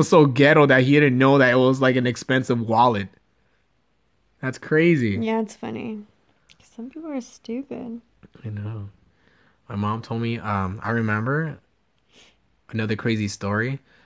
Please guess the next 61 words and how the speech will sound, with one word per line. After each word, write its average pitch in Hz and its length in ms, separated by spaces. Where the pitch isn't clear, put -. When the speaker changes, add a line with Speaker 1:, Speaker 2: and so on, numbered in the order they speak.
Speaker 1:
<clears throat> - 160
This 170 360
was 220 120
when 147 120
I 123 100
was 135 120
in 113 120
fourth 110 320
grade. 104 460
So - 100
this 131 160
was, 139 140
like, 113 160
in, 101 140
like, 101 180
around 104 220
the 92 220
El 110 140
Sereno 101 380
area, 123 500
which 104 200
is 104 140
Speaker 2:
Damn, 294 120
Speaker 1:
kinda - 60
Speaker 2:
look - 80
at 427 100
this 440 200
dresser. 269 480
It's 226 160
eight 269 180
hundred 320 400
thirteen 247 220
dollars. - 40
Speaker 1:
Why 247 140
is 240 100
that 240 180
dresser 208 420
so 214 240
much 185 360
money? 170 520
Speaker 2:
I - 40
don't 330 260
know, 302 200
but 226 140
I 240 100
Speaker 1:
Does 139 140
it 160 60
Speaker 2:
like 151 60
Speaker 1:
come 226 140
Speaker 2:
it, 233 40
Speaker 1:
with 170 80
Speaker 2:
but 240 80
Speaker 1:
clothes 208 300
Speaker 2:
still, 269 80
Speaker 1:
inside? 269 320
Speaker 2:
I 277 120
know, 311 460
and 247 260
a 285 40
Gucci 240 420
wallet. 214 420